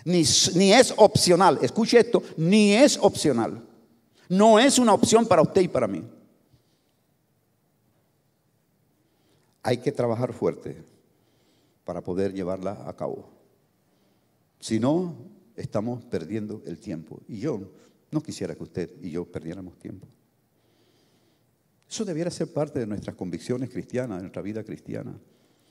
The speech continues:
Y al final, Dios, lo más lindo de esto, que Dios nos da el poder y nos capacita para que podamos cumplir con cada una de ellas.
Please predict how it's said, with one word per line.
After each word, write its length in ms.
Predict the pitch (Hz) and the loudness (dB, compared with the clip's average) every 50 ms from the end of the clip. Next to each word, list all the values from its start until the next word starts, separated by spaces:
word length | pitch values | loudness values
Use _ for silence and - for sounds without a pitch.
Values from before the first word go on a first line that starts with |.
| _ _ _ _ _ _ _ _ | _ _ _ _ _ _ _ _
Y 80 | - 101 | -4 -4
al 80 | 104 98 | -4 -4
final, 560 | - 117 104 127 143 143 127 104 90 87 - - - _ _ _ _ _ _ _ _ _ _ _ _ _ | -4 -6 -4 -4 -2 -4 -4 -4 -6 -10 -14 -20 -20 _ _ _ _ _ _ _ _ _ _ _ _ _
Dios, 380 | - 95 120 147 139 135 - - - | -4 0 0 0 0 -2 -6 -12 -12
lo 160 | - 107 95 | -10 -8 -6
más 200 | 92 107 131 135 | -6 -4 -4 -4
lindo 260 | 139 143 156 147 139 | -4 -4 -2 -2 -2
de 80 | 127 135 | -4 -4
esto, 160 | 131 - 113 | -6 -8 -8
que 100 | - 92 | -6 -6
Dios 180 | 87 104 120 123 | -6 -6 -6 -6
nos 160 | 131 117 113 | -6 -6 -6
da 80 | 117 | -6
el 140 | 120 120 117 | -6 -8 -8
poder 420 | - 101 101 107 123 95 95 120 - - _ _ _ _ _ _ _ _ _ _ _ _ _ _ _ _ _ _ _ _ - | -6 -6 -4 -4 -4 -6 -8 -12 -18 -20 _ _ _ _ _ _ _ _ _ _ _ _ _ _ _ _ _ _ _ _ -6
y 80 | 117 | -4
nos 140 | 107 107 - | -4 -2 -2
capacita 500 | 113 110 - 107 95 - 139 131 - 139 | -4 -4 -4 -4 -4 -6 -6 -6 -6 -8
para 260 | - 98 95 98 101 | -8 -8 -8 -8 -10
que 100 | - - | -12 -12
podamos 340 | 90 87 82 92 107 120 117 | -8 -6 -6 -6 -6 -8 -10
cumplir 680 | - 104 90 - - 117 113 107 110 113 - _ _ _ | -10 -10 -10 -8 -6 -6 -8 -8 -8 -16 -20 _ _ _
con 160 | - 90 85 | -10 -10 -10
cada 220 | - - 104 101 92 | -8 -10 -10 -8 -8
una 220 | 104 101 101 92 | -8 -10 -10 -10
de 80 | 90 95 | -10 -10
ellas. 180 | 95 87 - | -10 -12 -14